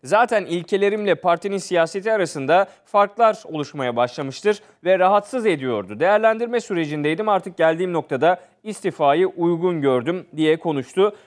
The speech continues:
Muharrem İnce'nin Memleket Partisi'ne geçip geçmeyeceği ile ilişkin iddiaları ve sorulara da ne hayır ne de "Evet." yanıtını verdi. "C H P'den istifa benim için zor bir karar.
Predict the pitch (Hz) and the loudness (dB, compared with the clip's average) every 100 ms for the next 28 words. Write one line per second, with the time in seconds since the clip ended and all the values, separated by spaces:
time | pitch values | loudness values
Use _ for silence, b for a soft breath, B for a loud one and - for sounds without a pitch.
0 | B 160 202 226 220 196 226 233 196 190 | B 0 2 2 0 -2 -2 -2 -2 0
1 | 202 202 226 - 220 208 214 - 214 190 | 0 0 -2 2 0 0 -6 -6 -4 -2
2 | 185 214 185 196 233 226 220 190 180 160 | -2 -4 -4 -4 -2 -2 -2 2 2 2
3 | 147 135 127 - 131 117 156 160 185 180 | 0 -2 -4 -6 -8 -4 -4 2 2 4
4 | 175 151 127 - 202 190 143 123 165 214 | 0 -2 -6 -4 -2 0 0 2 2 0
5 | B B 175 269 247 196 233 233 _ _ | B B -4 0 2 2 0 -2 _ _
6 | 202 226 226 220 220 180 131 - - 123 | -2 0 2 2 2 0 -4 -10 -14 -8
7 | 117 113 120 113 113 127 214 220 B B | -8 -8 -6 0 0 2 0 0 B B
8 | 151 196 202 196 196 175 196 196 180 170 | -2 -2 0 0 -2 -4 -4 2 2 0
9 | 185 180 180 143 170 233 226 190 175 156 | -6 -6 -4 -2 0 0 -2 -2 2 2